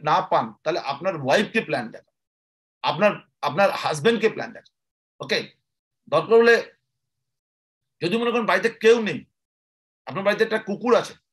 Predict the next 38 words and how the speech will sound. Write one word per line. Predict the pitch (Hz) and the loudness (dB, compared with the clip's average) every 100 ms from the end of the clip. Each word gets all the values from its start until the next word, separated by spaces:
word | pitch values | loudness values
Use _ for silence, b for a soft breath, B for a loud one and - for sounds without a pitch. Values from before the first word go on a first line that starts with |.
| - | -8
কুকুরকে | 160 208 196 | -6 -6 -8
সামনে | - 160 185 | -6 -6 -6
বসিয়ে | 147 185 180 | -6 -4 -4
রেখে | 185 | -4
আপনি | 185 | -4
প্ল্যান | 156 127 110 | -4 -6 -6
দেখান, | - _ _ _ _ _ _ _ - | -12 _ _ _ _ _ _ _ -14
ওকে? | 135 156 - _ _ _ - | -6 -6 -6 _ _ _ -4
আপনার | 170 220 | 0 2
বাড়িতে | 233 233 | 4 4
একটা | 220 | 2
বিড়াল | 156 208 233 | 2 4 4
আছে, | 208 123 | 2 0
বিড়ালকে | 117 185 185 | -4 -2 -2
সামনে | 170 165 185 | -4 -6 -4
বসিয়ে | 165 165 190 | -2 -4 -4
রেখে | 180 | -6
প্ল্যান | 175 135 - | -6 -10 -10
দেখান। | - _ _ _ _ | -18 _ _ _ _
কেন | 160 208 | 0 2
বলছি? | 214 190 160 - _ _ _ _ - _ | 2 0 -4 -12 _ _ _ _ -20 _
যখন | 190 190 254 | 0 2 4
আপনি | 226 202 220 | 4 2 0
জানবেন | 180 190 175 120 - _ _ | 0 -2 -4 -6 -10 _ _
আপনার | 160 202 233 - | -4 -2 -4 4
কেউ | 233 262 | 6 6
নেই, | 233 160 - _ _ | 4 0 -4 _ _
আপনি | - 214 | -4 -2
আয়নার | 160 175 208 233 | 2 2 2 2
সামনে | 214 214 | 0 -2
দাঁড়িয়ে | 185 185 220 | 0 0 0
একা | 160 180 202 208 | 0 0 2 2
একা | 208 196 | 2 -2
আপনার | 156 - - 208 - | -2 -8 -6 -6 -6
ছায়াকে | - - 180 233 226 214 | -14 -4 2 4 4 2
আপনি | 175 190 | 2 -2
প্ল্যান | 160 135 | -4 -4
দেখান। | 117 - | -6 -18